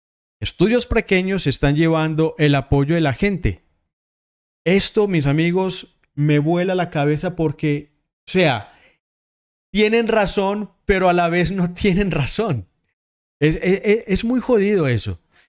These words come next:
Vamos a continuar. Entonces, según lo informado por Ash Parrish de Demondá, basándose en la información compartida con ella por un asistente, Traserin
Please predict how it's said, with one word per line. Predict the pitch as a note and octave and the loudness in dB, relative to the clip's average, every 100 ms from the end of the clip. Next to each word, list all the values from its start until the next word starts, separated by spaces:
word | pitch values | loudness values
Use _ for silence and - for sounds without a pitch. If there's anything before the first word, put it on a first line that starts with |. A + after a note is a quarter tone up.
| _ C3+ | _ -2
Vamos | E3+ G#3 | 2 2
a | - | 2
continuar. | D3 - C3+ B2 A2 - | 0 2 2 0 -2 -2
Entonces, | F3 F3 G#3 E3 - F#2 - - _ _ _ _ _ _ _ _ _ _ | 0 0 0 0 -2 -4 -6 -8 _ _ _ _ _ _ _ _ _ _
según | - - F#3+ G3 B3+ C4 | -2 2 2 2 0 0
lo | |
informado | C4 - F3+ E3 F3 G3+ F3 | -2 0 0 0 0 0 0
por | D#3 - | -2 -2
Ash | E3+ F3+ - - | 0 0 0 0
Parrish | F#3+ F3+ G3 F3 | 0 2 0 0
de | D3 D3+ D3 - | 0 0 -2 -2
Demondá, | B2+ F3 F#3 D3+ C#3 D3 D3+ D#3 _ _ _ _ | 0 2 2 2 2 0 0 -4 _ _ _ _
basándose | A2 C3+ - F3 F3+ F#3 E3+ | 0 2 2 0 0 -2 2
en | D3+ | 2
la | |
información | C3+ C#3 C3 A#2+ D3+ D3+ | 2 0 0 0 0 0
compartida | F3+ F3 C#3 B2 - D3 D#3+ | 0 0 0 0 2 2 0
con | - D#3 C#3+ | -2 0 2
ella | C3+ C3 D#3 - | 2 2 -2 0
por | A#2 | -2
un | B2+ D#3 | 0 -2
asistente, | C#3 A#2+ - C3+ C3+ D#3+ D3+ _ _ | -2 -4 -2 -2 0 -4 -4 _ _
Traserin | F#3 G3+ G3+ G3 F3 F3+ | 0 2 2 2 0 -2